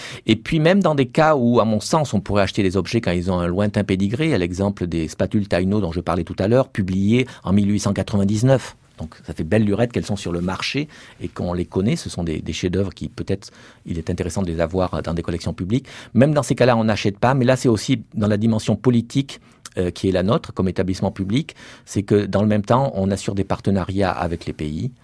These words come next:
pour des expositions, pour des coopérations scientifiques. Et donc, euh, ça serait malvenu d'acheter, euh, des pièces qu'on pourrait, euh, considérer comme,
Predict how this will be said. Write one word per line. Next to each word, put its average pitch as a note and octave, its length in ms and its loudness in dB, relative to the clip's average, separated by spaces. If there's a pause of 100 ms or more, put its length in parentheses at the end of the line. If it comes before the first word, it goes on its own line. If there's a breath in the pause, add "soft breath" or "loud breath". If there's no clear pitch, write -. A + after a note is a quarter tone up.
(180 soft breath)
pour G#2 120 -2
des F#2 180 -2
expositions, F#2 800 -4
pour G2 140 -4
des F2+ 100 -2
coopérations E2 500 -4
scientifiques. - 640 -6 (460 loud breath)
Et F2 80 -2
donc, A2 360 2
euh, D#2 500 2 (640)
ça E2+ 160 -4
serait - 180 -4
malvenu F#2+ 640 2
d'acheter, A2 540 0 (280 loud breath)
euh, F2+ 120 -4
des A#2 120 -4
pièces A2 240 -2
qu'on F2+ 140 -6
pourrait, F2+ 400 -2
euh, C#2+ 120 0
considérer E2 520 -4
comme, D2+ 340 -4